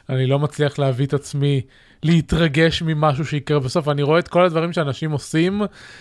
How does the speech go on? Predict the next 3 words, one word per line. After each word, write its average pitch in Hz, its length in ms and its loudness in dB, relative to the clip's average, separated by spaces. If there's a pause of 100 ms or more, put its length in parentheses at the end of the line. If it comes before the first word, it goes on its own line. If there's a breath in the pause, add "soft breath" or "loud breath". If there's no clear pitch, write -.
(200 loud breath)
ו-, 135 460 0
ו-, 131 420 0 (1700 soft breath)
כאילו, 202 440 6